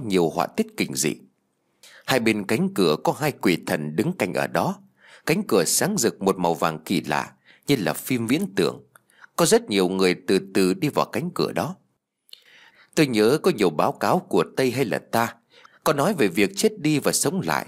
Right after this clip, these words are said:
có đi qua một đường hầm ánh sáng gì đó. Còn đây tôi thấy một cánh đồng khổng lồ và nhiều người lầm lũi bay vào đó mà không có ai trở ra cả. Tôi bị hút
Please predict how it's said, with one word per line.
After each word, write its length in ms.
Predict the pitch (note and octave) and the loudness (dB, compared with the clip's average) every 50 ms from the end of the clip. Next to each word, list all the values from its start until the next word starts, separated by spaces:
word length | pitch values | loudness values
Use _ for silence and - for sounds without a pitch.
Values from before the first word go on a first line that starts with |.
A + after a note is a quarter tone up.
| - _ _ _ _ _ - | -10 _ _ _ _ _ -2
có 80 | E3 | 0
đi 220 | D#3 B2+ A2+ A2 - - | 2 2 0 -2 -2 0
qua 200 | - G#2+ G2 F#2 | 2 2 2 2
một 240 | F#2+ F2+ E2 D#2 F2 | 2 0 -2 0 0
đường 220 | F#2 F2 D2 C#2+ | 0 -2 0 -2
hầm 240 | C#2+ D#2 D2+ C#2+ - | -2 -2 -2 -2 -4
ánh 240 | - - F#2+ C3 C#3 | -4 -4 -4 -2 -2
sáng 280 | - - F#2+ G#2+ D#3+ | -2 -2 -2 -2 -2
gì 160 | D3 - D2 | -2 -2 -2
đó. 260 | C2 C#2+ F2 A#2 F#3 - _ _ _ _ _ _ _ _ _ _ _ _ _ _ _ | 0 0 0 0 -2 -4 _ _ _ _ _ _ _ _ _ _ _ _ _ _ _
Còn 200 | - G#2+ G#2+ A2 | 0 0 2 2
đây 180 | A#2 A#2 A#2 A2 | 2 2 2 2
tôi 200 | - - C3 A#2+ B2 | 2 0 0 0 0
thấy 240 | - G#2 G#2+ C#3 F#3 | -2 0 2 2 2
một 180 | G3 E3 F#2+ - - | 2 2 0 0 -2
cánh 200 | C#3+ F#3 G3 C3+ | -4 -4 -2 0
đồng 220 | G2 E2+ E2 D#2+ | 0 0 -2 -4
khổng 280 | - - G#2 F2 D2 C#2+ | -4 -2 -2 -2 -2 -4
lồ 340 | D#2+ E2+ D#2 C#2+ A#1+ - - _ _ - - - _ - | -2 0 0 0 0 -2 -8 _ _ -20 -20 -20 _ -4
và 280 | F#2+ F#2 G#2 G2 F#2+ | 0 2 2 2 2
nhiều 180 | F#2+ G2 G#2 F#2+ | 2 0 0 2
người 160 | F#2+ F#2+ F2+ | 2 2 2
lầm 280 | E2+ E2 F2 E2 E2+ F2 | 2 0 -2 -2 0 0
lũi 240 | F2+ A2 D#3 G3 | 0 2 0 0
bay 180 | F3 C#3 C#3+ C3 | -2 -2 -4 -2
vào 160 | - D2+ C2+ | -2 -2 -4
đó 320 | - - E2 G2 D3+ G3 F#3+ - _ _ _ _ _ - | -2 -2 -2 -2 -2 -2 -6 -10 _ _ _ _ _ -2
mà 180 | G2 F#2+ E2+ | 0 0 0
không 280 | D#2+ - - C3+ C3 - | 0 -2 -4 -6 -6 -4
có 140 | - C3+ - - | -4 -4 -2 -2
ai 200 | G#2+ F#2 F2+ - - | -2 -4 -4 -4 -4
trở 180 | - - B1+ - | -4 -2 -2 0
ra 160 | - - F2 | -2 -2 -4
cả. 300 | - - - C2+ - - - _ _ _ _ _ _ _ _ _ _ _ - - - - - - _ - | -4 -6 -8 -8 -8 -10 -16 _ _ _ _ _ _ _ _ _ _ _ -20 -20 -20 -20 -20 -12 _ -2
Tôi 100 | F#3+ E3 | 0 2
bị 160 | B2+ A2 G2+ | 2 2 2
hút 220 | F#2+ - F3+ G3+ | 2 0 -2 -2